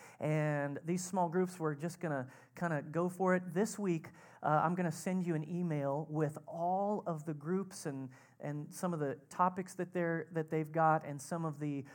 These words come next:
uh, locations around the city. And I'll give that all to you this week, um, uh, by email. So you, that's another reason to fill out your connection card and make sure we have the accurate email address for you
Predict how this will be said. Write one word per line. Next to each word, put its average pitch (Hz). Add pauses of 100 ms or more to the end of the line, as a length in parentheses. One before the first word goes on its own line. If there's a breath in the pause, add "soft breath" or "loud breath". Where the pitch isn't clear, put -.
(220 loud breath)
uh, 131
locations 185
around 160
the 156
city. 165 (260 loud breath)
And 151
I'll 147
give 175
that 180
all 165
to 175
you 160
this 156
week, 151 (340 loud breath)
um, 139 (220)
uh, -
by 151
email. 170
So 143
you, 165
that's 180
another 190
reason 156
to 165
fill 170
out 151
your 156
connection 156
card 151
and 147
make 151
sure 160
we 156
have 147
the 151
accurate 147 (300 loud breath)
email 156
address 147
for 151
you 143